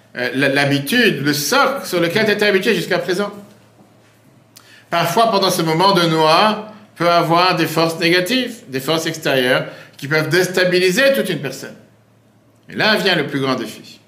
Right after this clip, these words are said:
Le plus grand défi, c'est de ne pas oublier pourquoi il y a ce noir,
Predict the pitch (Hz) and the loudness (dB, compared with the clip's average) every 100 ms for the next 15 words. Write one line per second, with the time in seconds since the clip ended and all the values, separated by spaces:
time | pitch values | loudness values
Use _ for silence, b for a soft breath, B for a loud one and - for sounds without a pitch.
0 | b b b b 95 - 120 104 147 208 | b b b b -20 -14 -14 -6 -2 -2
1 | 190 160 - 190 - 127 120 175 160 131 | -2 -4 -4 -6 -6 -10 -6 -4 -4 -4
2 | 131 165 156 - 123 175 175 143 139 135 | -2 -2 -2 -6 -8 -4 -4 -4 -8 -8
3 | 175 | -8